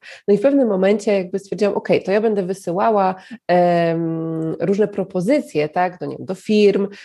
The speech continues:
e, czy do jakichś tam innych osób odnośnie prowadzenia warsztatów”. Ale po prostu n-, nie zauważyłam wtedy tego, że to naprawdę, no ja byłam bez energii tak naprawdę w momencie, nie, nie było tego flow, jak to robiłam.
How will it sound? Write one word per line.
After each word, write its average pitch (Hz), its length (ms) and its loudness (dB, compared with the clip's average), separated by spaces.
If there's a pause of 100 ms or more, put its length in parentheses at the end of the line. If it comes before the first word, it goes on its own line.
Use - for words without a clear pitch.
(120)
e, 165 180 4
czy 190 120 -6
do 180 120 2
jakichś 175 300 2
tam 175 160 0
innych 196 400 0
osób 185 320 0
odnośnie 196 300 -4
prowadzenia 190 500 -4
warsztatów”. - 640 -6 (480)
Ale 202 120 4
po 208 40 0
prostu 226 220 0 (340)
n-, 185 80 0 (260)
nie 214 180 4
zauważyłam 214 640 2
wtedy 196 260 -6
tego, 190 280 -2
że 214 100 -6
to 220 440 -6
naprawdę, 202 580 -2 (520)
no 196 80 -4
ja 220 140 0
byłam 214 400 -2
bez 226 180 4
energii 185 380 2
tak - 180 -8
naprawdę 156 340 -8
w 156 40 -8
momencie, 165 360 -4
nie, 202 120 4
nie 208 200 0
było 262 200 0
tego 214 220 -4
flow, 160 340 0
jak - 140 -4
to 160 120 -8
robiłam. 139 380 -10